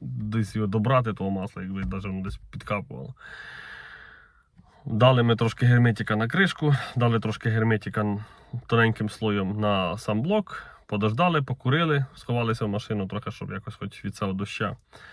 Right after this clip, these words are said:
І прикрутили це все на місце. Зараз будуть, в принципі, я добавлю вставки. Я вже просто, вже дурка хапала, вже, е, вставав вечір.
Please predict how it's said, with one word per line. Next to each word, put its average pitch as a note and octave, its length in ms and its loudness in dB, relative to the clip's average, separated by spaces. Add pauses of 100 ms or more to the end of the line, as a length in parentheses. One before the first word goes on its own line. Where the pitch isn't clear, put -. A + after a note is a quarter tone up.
(760)
І D#3+ 300 2
прикрутили A#2 580 0
це A2 120 -6
все A2 200 -2
на A2 100 2
місце. E3+ 380 -2
Зараз A#2+ 360 2
будуть, A2 460 -2
в - 40 -10
принципі, A#2 520 0
я G#2+ 100 2
добавлю G#2+ 420 0
вставки. G2+ 680 -2 (220)
Я G#2+ 140 0
вже G#2+ 140 0
просто, F#2+ 640 -4
вже G2+ 140 -4
дурка A#2 320 0
хапала, C3 480 -2
вже, F#2 160 -4
е, F2+ 680 -6
вставав G#2 480 -4
вечір. A#2+ 500 -2